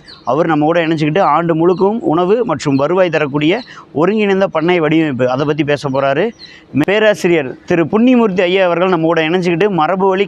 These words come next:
கால்நடை மருத்துவத்தை பத்தி நம்மகிட்ட பேச போறாரு. அவரு கால்நடைகளுக்கு இப்ப வந்துருக்கிற பல வகையான நோய்களுக்கும் ரொம்ப எளிமையா நம்ம அஞ்சரைப்பட்டியில் இருக்கக்கூடிய, நம்ம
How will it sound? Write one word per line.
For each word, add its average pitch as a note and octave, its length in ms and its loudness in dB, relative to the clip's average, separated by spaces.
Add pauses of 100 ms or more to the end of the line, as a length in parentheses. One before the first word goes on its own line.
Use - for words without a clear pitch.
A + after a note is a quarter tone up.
(100)
கால்நடை F3+ 440 0
மருத்துவத்தை D#3+ 420 -2
பத்தி D#3 200 -2
நம்மகிட்ட D3 340 0
பேச D3 240 -2
போறாரு. C3+ 280 0 (400)
அவரு C3 200 0 (300)
கால்நடைகளுக்கு E3 720 0
இப்ப C#3+ 220 -2
வந்துருக்கிற E3 400 0 (160)
பல D3 200 0
வகையான D#3+ 400 -2
நோய்களுக்கும் E3+ 460 0
ரொம்ப F3 180 -2 (140)
எளிமையா F3+ 460 2
நம்ம D3+ 180 0
அஞ்சரைப்பட்டியில் D3+ 480 -2
இருக்கக்கூடிய, D3 480 0 (420)
நம்ம C3+ 180 0